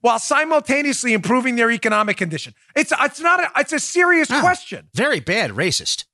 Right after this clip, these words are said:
Speaker 1: If
Speaker 2: Very
Speaker 1: he
Speaker 2: bad.
Speaker 1: is a racist,
Speaker 2: Awful.
Speaker 1: he is surely the dumbest racist in American history.
Speaker 2: Huh.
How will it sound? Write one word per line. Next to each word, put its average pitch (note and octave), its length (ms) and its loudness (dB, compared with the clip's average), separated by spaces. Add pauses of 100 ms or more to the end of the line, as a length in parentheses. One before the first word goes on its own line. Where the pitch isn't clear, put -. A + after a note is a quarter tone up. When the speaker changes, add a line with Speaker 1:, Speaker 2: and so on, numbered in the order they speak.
(120)
Speaker 1:
If D4 120 2
Speaker 2:
Very - 140 -4
Speaker 1:
he D4 60 4
Speaker 2:
bad. F#4 120 6
Speaker 1:
is F4 100 0
a E4 60 2
racist, C4+ 600 0
Speaker 2:
Awful. C#4 300 0
Speaker 1:
he C#4+ 100 4
is C4 120 2
surely D4+ 800 0 (180)
the C4+ 140 2
dumbest D#4 580 -2
racist C#4+ 540 0
in A#3+ 100 2
American A#3+ 460 2
history. F#3+ 520 -2
Speaker 2:
Huh. C#3+ 180 -2